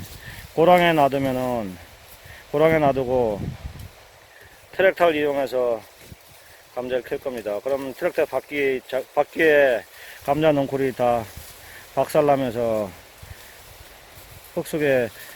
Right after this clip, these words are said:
단추는 못 치게 됩니다. 이렇게 하고 이제 비닐 걷어내고 트랙터를 이용해서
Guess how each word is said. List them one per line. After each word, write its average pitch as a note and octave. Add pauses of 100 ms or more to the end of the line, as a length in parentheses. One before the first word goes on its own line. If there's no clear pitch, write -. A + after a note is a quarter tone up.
(140)
단추는 C3
못 B2
치게 C3+
됩니다. G#2 (160)
이렇게 B2+
하고 C3+
이제 A#2 (380)
비닐 E3+
걷어내고 C#3
트랙터를 D#3+
이용해서 B2